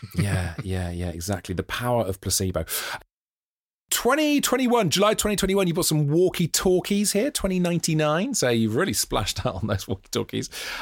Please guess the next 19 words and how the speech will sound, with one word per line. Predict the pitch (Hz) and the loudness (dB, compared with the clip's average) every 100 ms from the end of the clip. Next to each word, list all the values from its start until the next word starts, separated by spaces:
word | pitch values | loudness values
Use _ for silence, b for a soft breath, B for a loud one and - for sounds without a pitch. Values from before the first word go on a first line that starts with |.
| - | -2
Um, | 143 165 170 | 0 2 2
I | |
always | 285 359 - | 2 2 2
feel | 302 | 0
sorry | - 262 | 2 2
for | 208 | 2
walkie-talkies | 180 165 - 151 156 | 0 0 0 0 0
'cause | 190 175 | 0 2
mobile | 214 202 185 | 4 4 4
phones | 180 180 | 2 2
have | 156 | 0
really | 156 156 | 0 2
stolen | - 160 143 | 2 2 2
a | 131 | 2
march | 131 135 110 | 2 2 0
on | 104 | 2
those | 98 | 0
guys. | - 98 98 | 2 0 0
And | 123 | -4